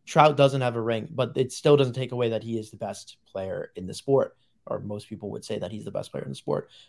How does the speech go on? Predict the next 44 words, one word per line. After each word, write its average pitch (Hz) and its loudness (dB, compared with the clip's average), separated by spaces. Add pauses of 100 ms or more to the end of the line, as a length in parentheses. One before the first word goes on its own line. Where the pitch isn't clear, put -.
(100)
With 139 6
basketball, 131 8
you 135 6
are 135 12
able 131 4
to 127 4
have 113 0 (300)
a 117 -2
key 131 -4
player 117 -2
lead 127 -4
you 123 -2
directly 113 -2
to 107 -6
a 104 -6
championship, 101 -8 (280)
and 127 0
it's 113 -2
less 127 2
of 123 0
an 117 -2
emphasis 117 -6
on 101 -10
the 104 -10
team, - -10 (300)
let 165 12
alone 143 12
that 123 6
also 123 4
players 127 2
are 117 -2
much 117 -2
stronger 113 -6
in 107 -8
marketing 110 -8
themselves 104 -8 (260)
as 127 4
individuals 127 6
than 107 -6 (280)
Mike 107 -6
Trout 101 -6
is - -8
for - -10
baseball. - -10